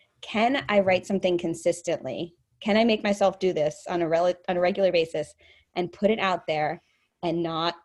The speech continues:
freak out? <laughs> Can I do that? And that blog didn't really gain any traction. People, apart from my family and friends, don't really know it exists, although the archives are all on my website. But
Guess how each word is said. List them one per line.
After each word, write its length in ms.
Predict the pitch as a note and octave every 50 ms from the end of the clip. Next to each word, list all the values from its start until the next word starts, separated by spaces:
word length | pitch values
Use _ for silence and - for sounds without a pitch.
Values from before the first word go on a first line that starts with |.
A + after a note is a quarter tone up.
| _ _ - -
freak 200 | F3+ E3 C#3+ -
out? 240 | D3+ C3+ C#3 - -
<laughs> 1000 | - - - - - E4+ E4+ - F4 E4+ A4+ - - - - - G4 - -
Can 180 | - A#3 A#3 C4
I 100 | B3+ B3+
do 220 | A3+ B3+ F4+ A#4 A#4
that? 320 | F#3 E3+ - - - - - - _ _ _ _ _ _ _ _ _ _ -
And 100 | B3+ C4
that 140 | C4 B3 A3+
blog 260 | G#3+ G3+ A3 A#3+ F#3
didn't 240 | F#3 G3 G#3 A3 -
really 200 | G#3 G3+ G3+ F#3+
gain 260 | - F3 F3 F3+ G3+
any 180 | G3 F#3 E3+
traction. 540 | D#3+ - D3+ D3+ D#3+ - - - A3+ A#3 A#3
People, 460 | A3+ - F3 F3 F#3 F3+ F3 F3 - -
apart 260 | F3+ - F#3+ F3+ -
from 100 | G3+ F#3+
my 120 | F3+ E3+
family 260 | E3 - E3+ E3 E3 E3
and 120 | E3 -
friends, 260 | D#3+ D#3 E3 E3+ - - _ _ _ _
don't 180 | - E3 D#3 - - -
really 180 | F3+ E3+ E3
know 100 | E3 E3
it 80 | D#3+ D#3+
exists, 420 | D#3+ - - F3+ - - - -
although 200 | F#3 E3 E3 E3
the 120 | D#3+ D#3 D#3+
archives 380 | E3 D#3+ - E3+ E3 E3 E3
are 60 | E3
all 100 | D3+ D#3+
on 80 | D#3+ D#3+
my 80 | D#3+ D3+
website. 440 | D3+ D3+ D#3 - - B2 D3+ - - - - - _ _ _ _ _ _ _ _ _ _ _ _ _ _ _ _ _ _ _ _ _ _ _ _ _ -
But 260 | A3+ G#3+ G3 -